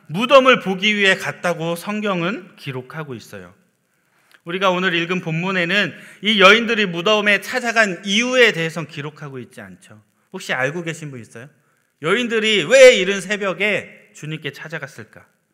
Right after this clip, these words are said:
빈 무덤에, 어, 빈 무덤인지 몰랐겠죠? 무덤에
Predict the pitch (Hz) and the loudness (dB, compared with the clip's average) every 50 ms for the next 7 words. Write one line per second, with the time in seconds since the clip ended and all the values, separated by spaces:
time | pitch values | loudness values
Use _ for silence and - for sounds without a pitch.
0 | _ _ _ _ _ - 160 175 190 185 165 147 131 135 135 139 151 156 147 135 | _ _ _ _ _ -10 -8 -6 -6 -6 -6 -6 -6 -6 -6 -6 -8 -12 -12 -12
1 | - _ _ _ _ _ _ _ _ _ _ _ _ _ _ _ - 135 139 139 | -16 _ _ _ _ _ _ _ _ _ _ _ _ _ _ _ -20 -20 -18 -18
2 | 135 - 147 147 156 165 165 165 160 156 151 147 135 131 120 117 120 120 127 127 | -16 -14 -12 -10 -10 -8 -6 -6 -6 -6 -8 -12 -12 -14 -12 -12 -10 -12 -12 -12
3 | - 123 - - 180 208 285 - - 120 123 123 135 127 135 175 - | -14 -18 -16 -14 -16 -16 -16 -16 -18 -14 -10 -8 -8 -8 -8 -8 -10